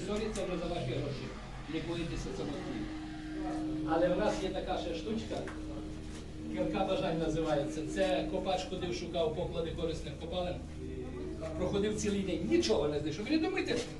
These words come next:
що в любу дирку вдар і в нас буде кава. Ні, треба попасти на жилу. Проходив, нічого не знайшов, і такий відчаї в розпачі, день втрачений, вдарив, кірка провалилась, посипалася кава. Треба взятися за кірку, загадати гарне,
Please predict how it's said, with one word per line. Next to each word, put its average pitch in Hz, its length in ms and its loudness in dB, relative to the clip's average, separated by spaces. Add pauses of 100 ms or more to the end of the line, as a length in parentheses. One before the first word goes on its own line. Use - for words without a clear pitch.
(140)
що 240 140 4
в 240 80 6
любу 262 220 6
дирку 262 380 4
вдар 262 280 6
і 226 60 4
в 220 60 2
нас 214 160 6
буде 196 380 0 (220)
кава. - 300 4
Ні, 247 280 4
треба 196 180 0
попасти 202 440 0
на 165 100 0
жилу. 165 340 -2 (1000)
Проходив, 233 460 0
нічого 196 340 -2
не 190 80 -2
знайшов, 196 440 -4
і - 20 -4
такий 190 260 -8
відчаї 165 420 -4
в 165 120 -4
розпачі, - 340 -6 (100)
день 160 140 -2
втрачений, 160 500 -6
вдарив, 233 300 4 (500)
кірка 247 240 2
провалилась, 247 480 2
посипалася 202 580 -6 (100)
кава. 127 180 -4 (1400)
Треба 185 200 -2
взятися - 540 -4
за 160 140 -2
кірку, 160 380 -4 (100)
загадати 135 600 -4
гарне, 151 380 6